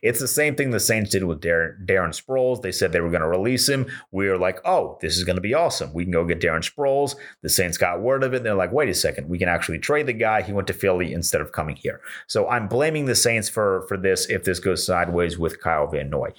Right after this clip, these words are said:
But Van Noy is expected to part ways from Miami. He is certainly an option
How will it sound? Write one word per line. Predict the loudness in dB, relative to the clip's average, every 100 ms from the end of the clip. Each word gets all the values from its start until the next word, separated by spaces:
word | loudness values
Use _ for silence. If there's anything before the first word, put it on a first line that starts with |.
| -18 -20 _ _ _ _ 0
But | 0 2
Van | 0 0 0
Noy | 2 2
is | 2 -2
expected | -2 2 2 2 -2
to |
part | -4 0 0 2
ways | 0 2 0
from | 0 2
Miami. | 2 2 2 0 -2 -10 _ _ _ _ _ _ _ -2
He | 0
is | 2 2
certainly | 2 2 0 -2 0
an | 2
option | 2 0 -2 0 0 0